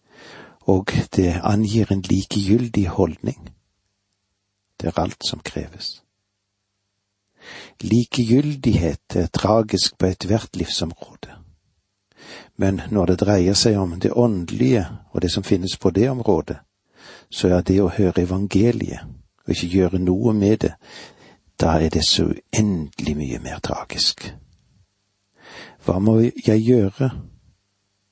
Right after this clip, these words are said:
for å gå fortapt? Ingenting. Ingenting.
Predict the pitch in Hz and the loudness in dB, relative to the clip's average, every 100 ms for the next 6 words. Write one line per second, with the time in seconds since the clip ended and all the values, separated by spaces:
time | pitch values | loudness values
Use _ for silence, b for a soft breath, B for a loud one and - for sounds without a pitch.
0 | _ - 107 101 - 120 - 123 190 208 | _ -6 0 0 2 0 0 -2 -2 -4
1 | - - - _ _ _ _ _ _ _ | -8 -20 -20 _ _ _ _ _ _ _
2 | _ _ _ _ - - 73 80 - - | _ _ _ _ -14 -10 -8 -6 -6 -8
3 | - _ _ - - _ _ _ - _ | -14 _ _ -20 -20 _ _ _ -20 _
4 | _ - - 127 120 135 117 | _ -20 0 0 0 -2 -4